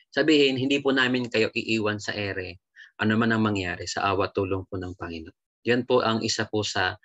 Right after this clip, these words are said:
ginaganda po ng trabahong ito. Kasi ako po, ah, wala po akong ibang hanap buhay kundi ito lamang. Okay? Dito ko po binubuhay ang aking pamilya, dito ko binubuhay ang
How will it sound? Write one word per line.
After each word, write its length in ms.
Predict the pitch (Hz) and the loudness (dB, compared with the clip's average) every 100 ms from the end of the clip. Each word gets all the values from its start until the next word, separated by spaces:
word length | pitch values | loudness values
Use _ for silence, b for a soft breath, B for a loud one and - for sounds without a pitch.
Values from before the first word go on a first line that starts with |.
| B B B _ | B B B _
ginaganda 520 | 127 131 117 117 107 | 0 2 2 0 -2
po 160 | 101 107 | -2 -2
ng 200 | 101 98 | -4 -6
trabahong 560 | 98 95 92 90 92 82 | -6 -6 -6 -6 -10 -10
ito. 340 | - 87 87 _ _ _ _ | -10 -10 -12 _ _ _ _
Kasi 240 | - 131 | -2 0
ako 140 | 101 123 | 0 0
po, 120 | 123 120 - _ _ 98 | 4 4 2 _ _ -2
ah, 380 | 101 95 98 - - | 0 0 -2 -4 -2
wala 280 | 113 113 | 0 2
po 60 | 117 110 | 0 0
akong 200 | 110 110 | 0 -2
ibang 460 | 104 104 101 101 104 B B B _ | -4 -2 -2 -4 -8 B B B _
hanap 300 | 113 113 110 110 | 0 0 0 0
buhay 400 | 117 110 104 104 | 0 2 0 0
kundi 320 | 107 101 95 | -2 -2 -4
ito 140 | 117 | -2
lamang. 440 | 104 92 98 98 92 _ _ _ _ _ _ 104 | -2 -2 -6 -10 -12 _ _ _ _ _ _ -4
Okay? 340 | 104 117 120 _ b b _ | -2 -2 -6 _ b b _
Dito 240 | 117 107 | -2 0
ko 160 | 117 110 | 0 2
po 80 | 113 | 2
binubuhay 640 | 110 107 104 110 110 107 | 4 2 0 0 0 0
ang 80 | 98 101 | 0 -2
aking 320 | 98 104 101 | -2 -6 -2
pamilya, 640 | 113 143 147 139 127 131 135 _ _ _ _ - | -2 -2 0 0 0 -2 -8 _ _ _ _ -16
dito 160 | 98 107 | -6 -2
ko 80 | |
binubuhay 560 | 107 104 101 101 104 | 0 0 -2 0 0
ang 80 | 104 | 0